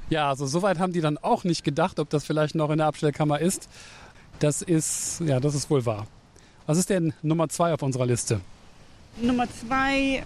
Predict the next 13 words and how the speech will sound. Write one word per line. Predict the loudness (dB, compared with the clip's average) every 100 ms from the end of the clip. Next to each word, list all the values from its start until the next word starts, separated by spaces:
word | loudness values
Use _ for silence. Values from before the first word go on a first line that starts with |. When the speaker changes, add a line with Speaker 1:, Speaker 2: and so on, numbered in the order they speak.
| -2
Speaker 2:
ähm, | 0 2 2 2 2
Nummer | 2 0
zwei | 0 0 0
ist | -2 -4 -2
dann | 0 2 2 0 -2 -2
in | 0 2 0
Bali. | 0 2 2 2 0 0 -4 -10 -20 -20 -20 -16 -2
Da | 0 2
haben | 0 0
wir, | 0 0 2 2 0 -4 -10 -12
wir | -2 0
haben | 0
ja | 0